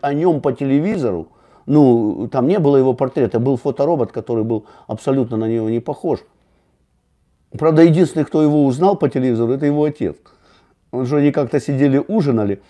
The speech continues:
но когда он только прибежал и начался розыск, фоторобот разместили по экранам, э, вот, а отец сидит, они сидят с семьёй, отец смотрит на экран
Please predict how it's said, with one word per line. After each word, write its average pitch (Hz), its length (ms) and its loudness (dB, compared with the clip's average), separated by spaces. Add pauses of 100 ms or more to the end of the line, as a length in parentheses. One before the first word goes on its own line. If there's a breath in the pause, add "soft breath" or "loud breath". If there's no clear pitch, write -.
(160 soft breath)
но 147 120 0
когда 151 220 4
он 135 140 2
только 131 260 0
прибежал 131 600 0
и 127 80 2
начался 127 500 -2
розыск, 147 420 -4 (200 loud breath)
фоторобот 123 640 0 (120)
разместили 110 800 -4
по 104 340 -4
экранам, 135 560 -2 (500 soft breath)
э, - 180 -12
вот, 120 360 -2
а 127 440 0
отец 135 380 -2
сидит, 202 300 -4
они 127 180 2
сидят 117 320 0
с - 60 -18
семьёй, 107 420 -2 (500 soft breath)
отец 123 360 0
смотрит 156 420 -2
на 113 180 0
экран 101 360 -2